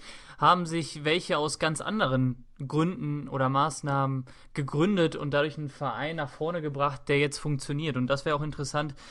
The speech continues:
dass wir mal das Feedback bekommen. Vielleicht kann man dann mal gesammelt irgendwas rausbringen, um zu versuchen, das den Verbänden auch näher zu bringen,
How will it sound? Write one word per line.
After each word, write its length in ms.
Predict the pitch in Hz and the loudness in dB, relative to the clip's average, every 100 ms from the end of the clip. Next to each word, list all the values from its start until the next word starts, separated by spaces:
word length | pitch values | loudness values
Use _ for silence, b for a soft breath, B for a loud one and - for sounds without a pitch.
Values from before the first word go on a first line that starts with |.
| B | B
dass 180 | - 131 | -4 0
wir 100 | 156 | 0
mal 100 | 165 | 2
das 140 | 139 | 0
Feedback 360 | 135 175 - 151 | 0 -6 -4 -2
bekommen. 420 | 139 131 139 139 B B B | -2 2 2 2 B B B
Vielleicht 460 | - 139 143 139 - | -4 2 2 2 -2
kann 160 | 147 | 0
man 120 | 143 | 2
dann 120 | 139 143 | 2 2
mal 180 | 143 | 2
gesammelt 480 | 135 131 139 160 143 | 0 2 2 2 0
irgendwas 480 | - 151 147 135 131 | -2 -4 -2 -2 -2
rausbringen, 540 | 127 147 - 147 143 139 B B B | -2 -2 -2 -2 -2 -4 B B B
um 400 | 135 135 127 135 | -2 -2 -4 -8
zu 140 | - | -6
versuchen, 600 | 139 139 131 165 160 151 | 0 2 2 0 2 4
das 200 | 143 127 | 4 2
den 180 | 143 131 | 0 0
Verbänden 420 | 135 127 143 165 | 2 2 2 2
auch 160 | 135 127 | 0 2
näher 240 | 135 147 | 2 0
zu 140 | 135 135 | -2 -2
bringen, 300 | 131 131 | 0 0